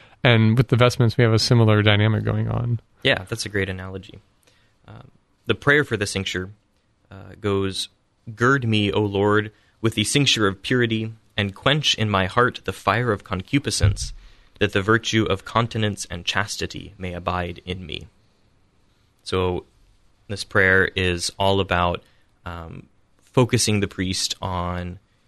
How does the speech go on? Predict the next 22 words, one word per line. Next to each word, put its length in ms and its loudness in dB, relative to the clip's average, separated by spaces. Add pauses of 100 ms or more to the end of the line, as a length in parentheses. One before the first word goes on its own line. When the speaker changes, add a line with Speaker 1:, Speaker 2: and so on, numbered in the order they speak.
(200)
Speaker 2:
his, 520 -2 (120)
uh, 380 -6 (100)
promise 540 0
of 400 -10
celibacy, 760 0
of 80 6
Speaker 1:
Mm-hmm. 220 6
Speaker 2:
living 220 2
that 160 -2
life 240 -2
of 120 -8
chastity, 640 -4 (440)
um, 260 -18
which 400 -8 (640)
is 80 -20
a 40 -10
constant, 480 -4 (420)
um, 420 -16 (1080)
battle, 460 -4
I 100 -4
suppose, 500 -6
for 640 -4